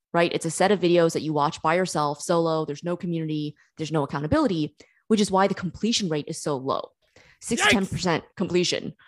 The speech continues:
Speaker 1: right? <laughs> Um, and a recent M I T study said that that might be as low as three to six percent completion. So a bunch of people are excited and eager to learn, but a tiny percentage of people actually stay long enough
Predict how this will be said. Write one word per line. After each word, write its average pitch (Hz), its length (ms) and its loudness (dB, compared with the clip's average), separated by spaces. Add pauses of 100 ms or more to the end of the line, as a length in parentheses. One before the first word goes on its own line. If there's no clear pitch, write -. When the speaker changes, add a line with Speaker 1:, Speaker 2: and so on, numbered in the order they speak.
(380)
Speaker 1:
right? 240 400 0 (140)
<laughs> - 120 -2
Um, 175 420 2
and 190 200 2
a 180 80 2
recent 214 260 -2
M 185 100 0
I 175 80 0
T 233 200 -4
study 165 240 -6
said 156 220 -4
that 156 120 -4 (140)
that 165 180 -2
might 170 220 -8
be 160 100 -8
as 156 80 -10
low 156 160 0
as 151 180 -4 (160)
three 175 240 -2
to 160 80 -8
six - 320 -4
percent - 500 -8
completion. - 360 -6 (640)
So 185 160 2
a - 20 2
bunch 285 280 2
of 247 60 -6
people 180 480 2 (240)
are 151 100 0
excited 180 640 2 (240)
and 170 140 -2
eager 190 200 2
to 180 60 2
learn, 160 420 2 (160)
but 156 120 -6
a - 60 -12 (120)
tiny 359 400 -2
percentage 277 380 0
of 240 80 -4
people 196 440 0
actually 254 460 -4
stay 226 320 -2
long 196 220 0
enough 165 280 -2